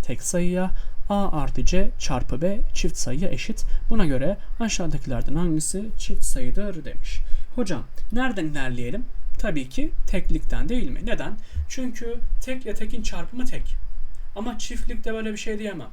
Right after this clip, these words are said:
Hocam çiftle tekin çarpımı çift, tekle çiftin çarpımı çift, çiftle çiftin çarpımı çift.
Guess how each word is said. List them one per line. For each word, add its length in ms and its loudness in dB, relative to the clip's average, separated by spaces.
Hocam 300 -4
çiftle 420 -4
tekin 320 -2
çarpımı 600 0
çift, 320 0
tekle 360 -8
çiftin 420 0
çarpımı 540 0
çift, 300 -4
çiftle 440 -2
çiftin 460 2
çarpımı 500 4
çift. 320 4